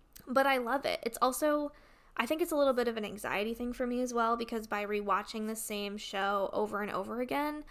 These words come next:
I know what's coming. I know what's going to happen. I can prepare myself. I feel like I'm already in on something.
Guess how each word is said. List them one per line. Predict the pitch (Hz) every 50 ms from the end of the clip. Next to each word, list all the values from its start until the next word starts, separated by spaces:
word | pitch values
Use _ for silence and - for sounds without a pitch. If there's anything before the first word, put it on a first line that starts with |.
| - - - - - -
I | - 247 247
know | 240 226 220 214
what's | 214 208 - -
coming. | - - 214 - - - - - 247 240 - -
I | - 226 226
know | 220 214
what's | 208 220 220
going | - 277 277 285
to | 277
happen. | 254 240 233 226 - 226 226 226 220 220
I | - -
can | - - - -
prepare | - 233 - 269 277 269
myself. | 277 269 269 262 - - 262 254 254 254 254 254 - - - - - - - -
I | - 226
feel | - - 233
like | 214 214 226
I'm | 220 208
already | - 190 185 180 - - - -
in | - 269 269
on | 269 269 262
something. | 262 - 269 254 254 247 - 254 247 247 247 240 240 240 247